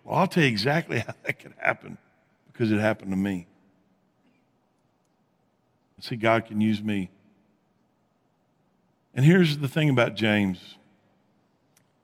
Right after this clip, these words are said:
He became the main leader of the church in Jerusalem. And I want you to think about that. For, you know, we say that, and, but, you know, Jerusalem is,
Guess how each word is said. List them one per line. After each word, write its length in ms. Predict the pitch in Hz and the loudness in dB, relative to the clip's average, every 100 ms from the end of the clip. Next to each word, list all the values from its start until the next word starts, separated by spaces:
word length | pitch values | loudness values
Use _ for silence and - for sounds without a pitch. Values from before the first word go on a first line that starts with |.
| _ _ _ _ _ _ _ | _ _ _ _ _ _ _
He 80 | - | 4
became 420 | 160 131 180 175 | 4 6 6 8
the 80 | 151 | 8
main 380 | 131 151 151 135 | 8 6 8 8
leader 340 | 135 160 131 | 10 8 8
of 100 | 117 | 6
the 100 | 107 | 4
church 340 | 104 - 123 - | 2 2 2 0
in 100 | 110 | -2
Jerusalem. 600 | 98 113 110 - 92 90 _ _ _ _ _ | 2 2 0 -4 -14 -14 _ _ _ _ _
And 120 | 143 | 2
I 40 | 190 | 6
want 200 | 269 277 | 6 4
you 60 | |
to 80 | 233 | 2
think 220 | 156 190 | 4 4
about 220 | 156 139 - | 4 2 2
that. 180 | 120 | -2
For, 60 | 95 | -4
you 180 | 107 131 | -8 -4
know, 60 | |
we 100 | 147 | -2
say 260 | 151 - 139 | -2 -2 -2
that, 380 | 131 127 127 123 | 2 2 0 0
and, 160 | 107 98 - _ _ _ - | -4 -6 -16 _ _ _ 0
but, 180 | 156 - - - _ | 0 0 -12 -20 _
you 160 | 156 185 | 0 2
know, 140 | 233 | 4
Jerusalem 580 | 156 170 220 233 190 147 | 2 4 4 4 6 6
is, 240 | 127 104 | 6 2